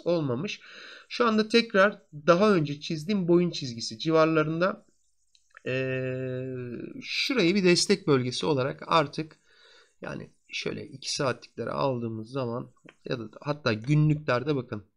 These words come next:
şu şekilde takip edilebilir. Şuradaki çizimlerimi kaldıracağım arkadaşlar. Şöyle dört saatlik alacağım burayı da. Dört saatlik olarak alacağım. Şöyle bir şey olarak takip edilebilir.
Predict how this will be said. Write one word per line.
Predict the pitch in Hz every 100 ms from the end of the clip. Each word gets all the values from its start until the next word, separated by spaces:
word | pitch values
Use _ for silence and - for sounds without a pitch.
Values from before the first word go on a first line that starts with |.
| _
şu | - 175
şekilde | - 113 110 107 143
takip | 147 127 110 147
edilebilir. | 127 120 110 107 104
Şuradaki | - 151 113 -
çizimlerimi | - 127 117 107 107
kaldıracağım | 117 139 120 117 113 113
arkadaşlar. | 107 107 - 107 - 127
Şöyle | - 131 110
dört | 117 135
saatlik | - 123 110 -
alacağım | 113 101 104 101
burayı | 104 104
da. | 120 156 - _ _ _ _ _ _ _ _ _ _ - - _ -
Dört | -
saatlik | - - - -
olarak | 113 110 107 -
alacağım. | 117 117 104 139 - _ _ _ _ _
Şöyle | - - - - 123
bir | 139 - - _ _ _ _ _ _ _ - - -
şey | - 180
olarak | 127 107 143 151
takip | 139 117 -
edilebilir. | 127 117 110 104 104